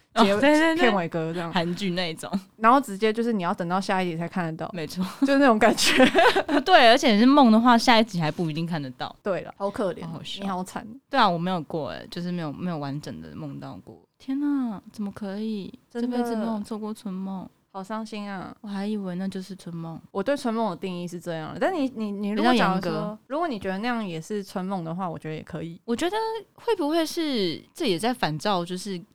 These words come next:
Speaker 2: 个人的那个喜好问题啊？
Speaker 1: 嗯。
Speaker 2: 就好像我本人也是比较喜欢那种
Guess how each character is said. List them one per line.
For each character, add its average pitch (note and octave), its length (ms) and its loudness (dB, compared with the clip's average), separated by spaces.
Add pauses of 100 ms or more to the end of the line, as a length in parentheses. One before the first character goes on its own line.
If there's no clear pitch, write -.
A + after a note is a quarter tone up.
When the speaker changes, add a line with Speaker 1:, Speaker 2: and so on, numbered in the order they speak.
Speaker 2:
个 G3 180 -2
人 D3+ 180 -6
的 D#3 120 -8
那 F3+ 140 -6
个 C#3 420 -10
喜 D#3+ 240 -10
好 F3 160 -8
问 D#3 220 -10
题 - 160 -20 (100)
啊？ A3 160 -20 (160)
Speaker 1:
嗯。 A3+ 240 -6 (160)
Speaker 2:
就 F4 160 -8
好 A#3+ 140 -2
像 G3+ 440 -2 (200)
我 G3+ 100 -2
本 G3 180 0
人 E3 160 -4
也 D#3 140 -6
是 F#3+ 100 -6
比 F3 140 -14
较 E3+ 220 -6
喜 C#3+ 240 -10
欢 D#3+ 240 -6
那 E3+ 120 -8
种 G#2 200 -12